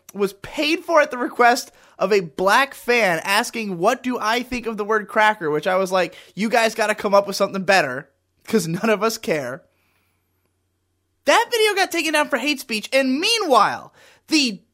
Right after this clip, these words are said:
dozens and dozens of videos in which I have used every possible variant of the word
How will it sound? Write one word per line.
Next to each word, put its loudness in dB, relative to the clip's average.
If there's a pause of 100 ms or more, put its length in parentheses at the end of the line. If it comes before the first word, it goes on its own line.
(320)
dozens 6 (420)
and 2 (320)
dozens 6
of 2
videos -2 (440)
in 4
which 0
I 8
have -2
used -6 (520)
every 0 (160)
possible 6
variant 0 (840)
of 4
the 6
word 4